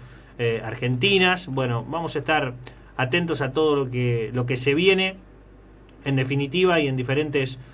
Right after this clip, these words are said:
eh, situaciones. Ah, se vienen los,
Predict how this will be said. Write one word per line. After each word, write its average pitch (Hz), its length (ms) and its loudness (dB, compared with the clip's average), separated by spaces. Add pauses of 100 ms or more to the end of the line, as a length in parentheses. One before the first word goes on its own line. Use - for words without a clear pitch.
(220)
eh, 113 480 0
situaciones. 170 680 -2
Ah, 202 160 4
se 160 160 0
vienen 208 300 2
los, 151 300 0